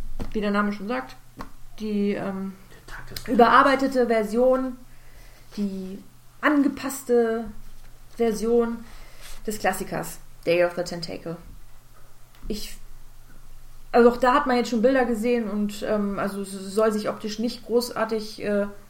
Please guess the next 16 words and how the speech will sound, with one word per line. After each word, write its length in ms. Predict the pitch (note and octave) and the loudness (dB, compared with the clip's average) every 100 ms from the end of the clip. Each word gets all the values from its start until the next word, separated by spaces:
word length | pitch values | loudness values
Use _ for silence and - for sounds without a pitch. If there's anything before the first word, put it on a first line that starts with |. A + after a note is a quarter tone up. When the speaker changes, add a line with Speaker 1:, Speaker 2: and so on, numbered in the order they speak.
| - - | -16 -14
Speaker 1:
vom 720 | - - A3 G#3 G3 F#3+ G3+ - - - - - - | -14 -4 0 0 0 -6 -10 -12 -14 -16 -18 -18 -2
bekannten 540 | A3 A3+ A#3+ A#3+ A3+ | -2 2 0 0 -4
Vorgänger 720 | G#3+ A#3 G#3+ G#3 G3 G3 G3+ - - - - | 0 2 2 0 0 -2 -4 -14 -18 -16 -10
unterscheiden. 760 | - A#3 A#3 C4+ C4+ C#4 C4+ C4+ - - - - - - - - - - | -2 2 2 4 2 2 -2 -6 -16 -20 -18 -18 -18 -18 -18 -20 -8 0
Ich 220 | C4+ D4 | 2 2
hab 180 | C4 C4+ | 2 2
den 420 | B3 A#3+ A#3 - - | 2 4 2 -2 4
damals 480 | A#3 B3 A#3+ G#3+ A#3 | 6 8 6 4 4
nicht 400 | C4+ E4 - - | 4 4 -2 -10
spielen 460 | - - C#4+ C#4+ C4+ | -12 2 4 6 4
können 260 | C#4 C4+ A#3 | 2 2 2
und 100 | A3+ | 0
deswegen 560 | A3+ A#3 A3 G#3+ G#3 - - - - - - - | 0 -2 0 0 -2 -8 -16 -16 -18 -20 -20 -6
freue 140 | G#3+ | -4
ich 80 | G#3 | -4
mich 260 | G3+ - | -8 -10